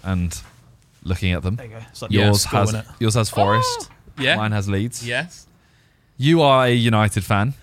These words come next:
Speaker 2: Yeah.
Speaker 3: We said before the podcast, like, "Anything you wanna talk about?" He was like, "Oh, we could talk about football." And then <laughs> so we said, "Who do you support?" He goes, "Oh, United, maybe not then." <laughs>
Speaker 2: Yeah.
Speaker 3: But we're definitely gonna.
Speaker 1: I'm gonna
Speaker 2: It's not
Speaker 1: just
Speaker 2: good, is it?
Speaker 1: move this a little bit.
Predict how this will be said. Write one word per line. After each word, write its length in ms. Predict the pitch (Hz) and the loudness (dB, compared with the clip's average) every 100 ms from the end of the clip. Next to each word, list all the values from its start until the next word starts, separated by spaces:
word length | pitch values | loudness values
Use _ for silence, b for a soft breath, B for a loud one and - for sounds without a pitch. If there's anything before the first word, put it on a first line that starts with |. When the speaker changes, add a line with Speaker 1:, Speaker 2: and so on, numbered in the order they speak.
| - | -6
Speaker 2:
Yeah. 200 | 113 113 B B B - | -2 -2 B B B -4
Speaker 3:
We 100 | 196 | 0
said 140 | 262 | 0
before 180 | - 240 | 2 0
the 100 | 226 | 2
podcast, 240 | 202 175 | 0 2
like, 140 | 156 156 | 2 2
"Anything 280 | 190 185 185 | 2 0 0
you 60 | |
wanna 100 | 185 | 0
talk 160 | 180 190 | 0 0
about?" 160 | 180 196 | 2 2
He 40 | |
was 60 | 196 | 0
like, 100 | 202 | -2
"Oh, 40 | 370 | -4
we 40 | |
could 200 | - 330 | -4 -6
talk 100 | - | -4
about 140 | 196 135 | -2 -2
football." 460 | 139 135 156 220 - | -4 -2 -2 -4 -6
And 120 | 160 | -2
then 140 | 170 - | 0 0
<laughs> 60 | |
so 60 | 190 | 0
we 80 | 190 | 2
said, 160 | 180 | 2
"Who 120 | 165 190 | 2 0
do 60 | |
you 60 | 156 | -2
support?" 340 | - 208 151 | 0 2 2
He 40 | 127 | 0
goes, 80 | 120 | -2
"Oh, 120 | 127 | -2
United, 400 | 120 127 113 107 | 0 2 0 0
maybe 180 | 127 120 | -2 0
not 140 | 123 | -2
then." 180 | 120 135 156 | -4 2 4
<laughs> 140 | 190 - | 4 4
Speaker 2:
Yeah. 240 | 175 151 | 2 2
Speaker 3:
But 80 | 160 | 4
we're 120 | 190 | 4
definitely 340 | 180 208 196 175 | 4 2 2 2
gonna. 300 | 180 143 160 B B B B B B B B _ _ _ | 4 2 -2 B B B B B B B B _ _ _
Speaker 1:
I'm 80 | 104 | -12
gonna 120 | 101 | -10
Speaker 2:
It's 80 | 95 | -6
not 80 | 104 | -6
Speaker 1:
just 120 | 101 | -4
Speaker 2:
good, 140 | 107 104 | -4 -2
is 140 | 101 | -2
it? 140 | 101 120 | 0 2
Speaker 1:
move 180 | 117 | 4
this 180 | 107 104 | 2 0
a 60 | 107 | -2
little 160 | 107 | -6
bit. 180 | 107 110 | -8 -12